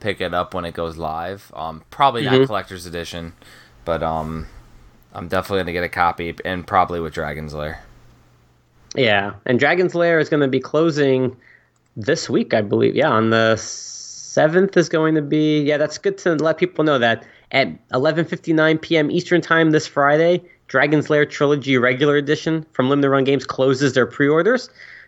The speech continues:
Speaker 2: S-, uh, they didn't say anything about Best Buy getting it, so once they close it, that's it. And I would highly recommend not missing out. It's only thirty-four ninety-nine. Then the next one that we're talking about now is Momodora Reverie Under the Moonlight.
Speaker 1: Mm-hmm.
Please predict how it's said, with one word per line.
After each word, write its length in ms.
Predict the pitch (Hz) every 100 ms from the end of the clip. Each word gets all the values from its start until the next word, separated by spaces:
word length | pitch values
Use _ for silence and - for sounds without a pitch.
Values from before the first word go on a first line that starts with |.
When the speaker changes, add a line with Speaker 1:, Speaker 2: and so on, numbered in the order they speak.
| -
Speaker 2:
S-, 180 | - -
uh, 300 | - 120 117 - -
they 200 | 120 135
didn't 340 | 120 147 180 190
say 240 | 190 160
anything 400 | 143 165 170 160
about 300 | 139 131 120
Best 220 | 143 -
Buy 140 | 110 127
getting 320 | 127 131 113
it, 140 | 107
so 120 | -
once 260 | 107 123 135
they 180 | - 123
close 340 | - 139 147
it, 220 | 165 170 - - - _
that's 260 | - 107 -
it. 300 | 147 - - _ _ _ _ _ _ - -
And 440 | 107 107 101 101 -
I 120 | 113
would 140 | 117
highly 240 | 104 117 123
recommend 480 | 123 123 127 127 120
not 160 | 120
missing 300 | 127 - 127
out. 80 | 143
It's 100 | 139
only 140 | 123 113
thirty-four 540 | 123 123 117 - 120
ninety-nine. 640 | 113 113 110 107 113 151 165 - - - _ _ -
Then 180 | 135
the 80 | 127
next 300 | 127 147 -
one 360 | 151 147 147 139
that 100 | -
we're 120 | 131 131
talking 160 | 135
about 180 | 135 123
now 220 | 135 139
is 100 | 123
Momodora 680 | 117 120 131 120 127 131 131
Reverie 380 | 113 127 117 131
Under 240 | 131 127 117
the 80 |
Moonlight. 500 | 113 135 156 165 165
Speaker 1:
Mm-hmm. 320 | 160 - 104